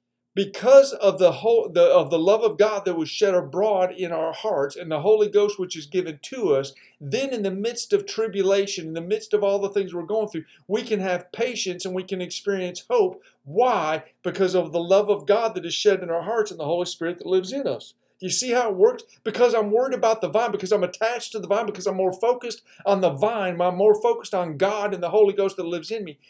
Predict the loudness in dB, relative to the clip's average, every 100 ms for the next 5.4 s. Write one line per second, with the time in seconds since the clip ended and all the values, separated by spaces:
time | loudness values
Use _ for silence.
0 | _ -14 -8 -4 -2 0 2 2 0 -4
1 | -2 -2 -4 0 0 2 2 2 2 0
2 | 4 2 2 -2 -2 -4 -12 _ -4 2
3 | 2 2 -2 -4 -8 -6 -6 -2 0 0
4 | 0 -8 -10 -12 -14 _ -6 -2 -2 -4
5 | -6 -4 -4 -8